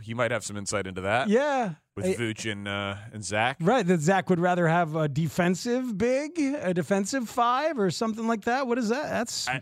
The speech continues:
Speaker 2: that's very interesting.
Speaker 1: Yeah.
Speaker 2: <laughs> Okay.
Speaker 1: I mean, we know that, we know they don't fit 'cause neither of them are defensive players.
Speaker 2: Uh-huh.
Speaker 1: Uh,
Speaker 2: Wow.
Speaker 1: but yeah, the idea of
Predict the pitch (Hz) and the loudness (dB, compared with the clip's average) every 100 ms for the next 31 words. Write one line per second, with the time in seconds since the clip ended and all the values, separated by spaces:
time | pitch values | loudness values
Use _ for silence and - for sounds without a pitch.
0 | - 147 202 - 156 220 202 143 139 - | -4 0 0 0 0 2 4 2 0 -2
1 | 123 - 110 90 147 156 107 - - - | -6 -6 -10 0 2 4 0 -8 -20 -20
2 | _ - - - 170 107 - 127 127 127 | _ -12 -12 -8 -6 -6 -10 -10 -6 -2
3 | 143 135 151 170 151 135 123 139 160 160 | -2 0 0 0 -2 -2 -2 -4 -2 -4
4 | 156 - 196 160 - - - 117 120 135 | -4 -2 -2 -2 -6 -20 -14 -6 -4 -2
5 | 135 123 127 117 - 147 117 - 110 117 | -2 0 -2 -2 -6 -6 -6 -4 -2 0
6 | - 135 139 151 190 233 - _ 135 139 | 0 0 2 2 2 0 -6 _ 4 4
7 | 139 135 127 123 117 _ _ - 117 - | 4 4 4 2 -2 _ _ -20 -18 -8
8 | 120 175 208 220 165 185 160 185 247 220 | -2 0 2 0 2 0 0 2 2 2
9 | 175 | -4